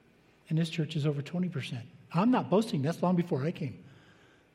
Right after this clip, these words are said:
But I can tell you what, I'm, I'm committed to maintain that. You guys just all approved the budget, which increased our missions to allow us to do that. Thank you very much.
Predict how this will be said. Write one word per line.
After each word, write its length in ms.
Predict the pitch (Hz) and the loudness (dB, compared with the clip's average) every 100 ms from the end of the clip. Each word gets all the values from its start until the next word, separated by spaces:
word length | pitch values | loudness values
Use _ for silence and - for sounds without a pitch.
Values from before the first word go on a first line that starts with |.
| _ _ - 165 | _ _ -14 0
But 160 | 147 | 2
I 60 | 143 | 2
can 100 | 139 | 2
tell 160 | 175 | 2
you 80 | 156 | 4
what, 280 | 170 170 - - - | 4 2 -2 -14 -8
I'm, 240 | 151 160 165 | -2 0 0
I'm 200 | 147 175 | 0 -2
committed 540 | - 139 175 175 - - - - - - | -2 -2 0 0 -2 -10 -20 -20 -20 -4
to 80 | 151 | 0
maintain 440 | 151 143 - 202 | 2 0 0 0
that. 180 | 165 139 | 2 0
You 120 | 147 | -2
guys 240 | 170 156 131 | 0 2 0
just 180 | 143 | -2
all 140 | 165 147 | -2 -2
approved 240 | 151 170 | 0 0
the 60 | 127 | 0
budget, 340 | 170 180 139 | 0 -2 -2
which 160 | 135 135 | -4 -6
increased 340 | 127 175 - | -4 -4 -2
our 60 | 139 | -2
missions 420 | 143 - 180 123 | -2 -4 -6 -8
to 120 | - - 190 | -10 -16 -8
allow 240 | 139 139 147 | -4 -2 -4
us 80 | 135 | -6
to 100 | 131 | -6
do 180 | 139 170 | -4 -4
that. 140 | 131 | -6
Thank 240 | 156 160 | -6 -6
you 60 | 156 | -8
very 200 | 131 156 | -6 -6
much. 380 | 151 190 - | -6 -10 -14